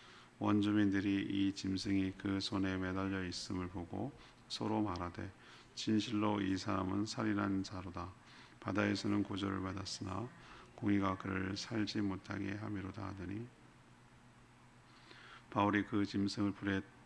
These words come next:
떨어버림에 조금도 상함이 없더라. 그들은 그가 붙든지 혹은 갑자기 쓰러져 죽을 줄 기다렸다가 오래 기다려도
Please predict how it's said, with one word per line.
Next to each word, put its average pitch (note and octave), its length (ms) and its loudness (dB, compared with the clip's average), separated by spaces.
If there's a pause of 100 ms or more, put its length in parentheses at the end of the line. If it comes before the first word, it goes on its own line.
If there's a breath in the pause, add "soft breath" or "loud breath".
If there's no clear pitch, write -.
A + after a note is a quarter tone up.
(280)
떨어버림에 F#2+ 800 0
조금도 G2 640 0 (460 loud breath)
상함이 G2+ 640 0
없더라. F#2 500 -6 (800 loud breath)
그들은 G2+ 520 4
그가 G2+ 280 2
붙든지 F#2+ 640 0 (100)
혹은 G#2+ 400 0
갑자기 G2 500 -2
쓰러져 A2 420 -2
죽을 G2+ 340 0
줄 F#2+ 400 -2 (500 loud breath)
기다렸다가 F#2 720 -2 (580 loud breath)
오래 G#2 280 4
기다려도 F#2+ 520 0